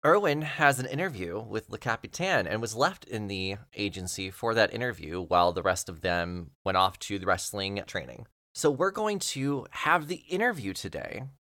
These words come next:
Obviously, Brandon is not joining us today. They're on vacation right now, uh, licking some cowboy feet.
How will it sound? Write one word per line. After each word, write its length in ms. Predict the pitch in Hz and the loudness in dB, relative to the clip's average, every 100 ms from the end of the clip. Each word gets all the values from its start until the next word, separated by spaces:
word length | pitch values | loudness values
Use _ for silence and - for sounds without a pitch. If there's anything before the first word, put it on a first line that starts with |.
| - | 0
Obviously, 340 | 165 165 151 | 0 2 -4
Brandon 440 | 90 120 120 131 120 | -4 -4 -2 -2 -4
is 180 | 107 107 | -6 -2
not 340 | 101 104 - | 2 2 2
joining 320 | 104 95 95 | -2 -4 -4
us 140 | 101 - | -6 -6
today. 520 | - 90 90 101 - - | -4 0 0 -2 -6 0
They're 140 | 120 | 2
on 100 | 120 | 4
vacation 560 | 117 - 117 113 131 117 | 2 -4 -6 -6 -8 0
right 260 | 110 101 | 2 2
now, 500 | 98 95 90 95 131 - _ | 0 -2 0 0 -2 -10 _
uh, 280 | 90 90 87 | -4 0 0
licking 400 | 98 123 151 147 | 0 0 0 -4
some 220 | 143 156 | -4 -6
cowboy 480 | 156 202 226 110 92 | -4 0 2 2 0
feet. 320 | - 87 82 | -4 -12 -12